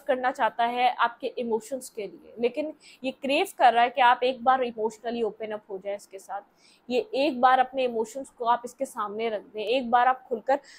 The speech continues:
अपने emotions के बारे में बात कर लें। ये चाहता है कि आपके emotions को heal करें। यहाँ पर इसने आपके emotions को damage कर दिया। ये जानता है कि ये सब कुछ जो हुआ है इसी की वजह से हुआ है। आपने बहुत ज़्यादा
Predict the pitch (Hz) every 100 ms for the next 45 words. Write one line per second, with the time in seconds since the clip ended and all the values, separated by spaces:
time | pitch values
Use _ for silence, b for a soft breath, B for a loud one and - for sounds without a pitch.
0 | B - 262 254 233 240 294 - 262 214
1 | 220 226 202 202 - 240 254 311 311 254
2 | 277 285 262 240 285 240 226 269 262 262
3 | 247 220 220 - 180 190 208 226 262 -
4 | 247 233 269 226 220 226 277 285 226 202
5 | 226 - 226 208 202 220 B B B 277
6 | 285 294 320 320 294 320 b _ 302 285
7 | - 254 311 277 - 311 262 285 254 262
8 | 285 294 269 277 220 214 214 220 226 233
9 | 247 262 269 277